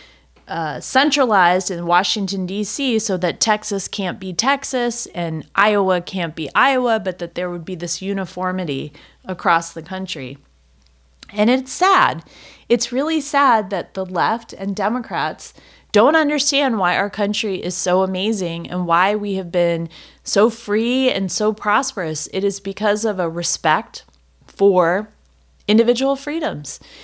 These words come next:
And the First Amendment is really at, the First Amendment, the Second Amendment right to keep and bear arms, that is at the core of who individual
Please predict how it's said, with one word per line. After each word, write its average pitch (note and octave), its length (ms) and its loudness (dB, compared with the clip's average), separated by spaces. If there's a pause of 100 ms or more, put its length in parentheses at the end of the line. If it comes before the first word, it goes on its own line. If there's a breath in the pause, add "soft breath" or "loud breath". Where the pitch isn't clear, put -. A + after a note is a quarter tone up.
(220 loud breath)
And G#3 200 2
the G#3+ 60 0
First A#3+ 320 0
Amendment B3+ 520 0
is A3 240 -2
really B3+ 600 0
at, G#3 540 2
the F#3 140 -4
First A3+ 300 -2
Amendment, A#3+ 360 0
the F#3+ 80 -4
Second G3+ 320 -2
Amendment G3+ 320 -4
right F#3+ 220 0
to G3 100 -6
keep G#3 200 -6
and G3 140 -6
bear F#3 120 0
arms, G3 340 -2 (400 loud breath)
that A#3+ 140 4
is B3+ 140 4
at C4 120 -2
the B3 80 -2
core C4 560 4
of F#3+ 420 2 (160)
who B3 500 0 (120)
individual G#3+ 960 2